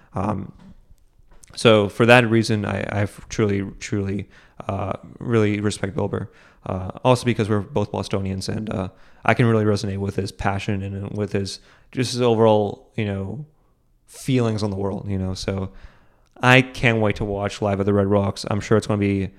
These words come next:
a great special in its entirety. Uh, I watched, obviously, I gave my re-, I gave my remarks on Bill Burr's, you know, feature show that he had with Bill Burr and Friends. I gave my thoughts on that. Wasn't a big fan of it. Thought Netflix did himself a disservice by posting that out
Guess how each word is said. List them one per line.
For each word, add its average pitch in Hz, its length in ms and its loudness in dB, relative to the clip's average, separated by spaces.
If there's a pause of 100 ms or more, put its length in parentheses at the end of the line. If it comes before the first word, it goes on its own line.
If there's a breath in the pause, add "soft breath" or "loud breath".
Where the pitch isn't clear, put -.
(260 soft breath)
a 113 80 2
great 110 220 6
special 107 400 2
in 104 80 2
its 101 140 -2
entirety. 104 560 4 (280 soft breath)
Uh, - 80 -2
I 101 220 6
watched, 131 440 6 (380)
obviously, 110 340 2
I 107 40 0
gave 110 140 0
my 110 80 2
re-, 107 260 2
I 117 120 6
gave 120 200 4
my 123 100 4
remarks 113 460 4
on 107 160 0
Bill 107 180 4
Burr's, 104 440 2 (360)
you 113 80 -2
know, 98 200 0
feature 117 500 -2
show 107 240 0
that 104 140 0
he 107 80 0
had 101 380 0
with 98 280 -6
Bill 107 140 4
Burr 104 160 2
and 101 120 -2
Friends. 98 460 -2 (300 loud breath)
I 107 80 -2
gave 107 100 2
my 110 120 4
thoughts 107 280 2
on 104 120 0
that. 101 360 -4
Wasn't 110 260 0
a 107 40 -2
big 101 180 0
fan 101 160 -2
of 101 140 -2
it. 101 200 0 (280 soft breath)
Thought 107 340 2 (180)
Netflix 110 480 0
did 107 140 0
himself 101 240 -2
a 101 60 -2
disservice 101 580 0
by - 220 -4
posting - 440 -2
that 98 300 -4
out 98 260 -2